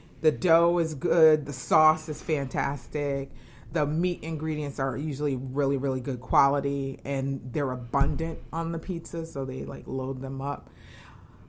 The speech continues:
Um, they're not stiff when you pick them up. Like, you have to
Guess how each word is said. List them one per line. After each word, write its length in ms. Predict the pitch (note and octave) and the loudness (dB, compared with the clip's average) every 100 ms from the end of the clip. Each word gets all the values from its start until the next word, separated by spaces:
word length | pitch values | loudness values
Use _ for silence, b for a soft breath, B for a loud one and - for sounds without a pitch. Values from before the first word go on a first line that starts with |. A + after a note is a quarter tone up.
| - - | -8 2
Um, 520 | E3+ D#3+ D3+ C#3+ C#3 - - - | 4 6 2 -2 -8 -12 -18 -4
they're 260 | C3 F#3+ F3 | 4 6 6
not 520 | F3+ F#3 D#3 - - | 6 6 6 0 -14
stiff 640 | - - - F#3 - - | -14 -2 2 2 2 -8
when 160 | D#3 D3+ | -6 -6
you 80 | C#3 | -4
pick 300 | F3 D3 D#3+ | -4 -4 -4
them 180 | C#3+ | -4
up. 380 | C3+ C3+ - - - - - | -2 -4 -6 -12 -20 -16 -8
Like, 180 | C3 B2 | -6 -2
you 100 | E3+ | -2
have 180 | D3 | -2
to 160 | - C3 | -2 -6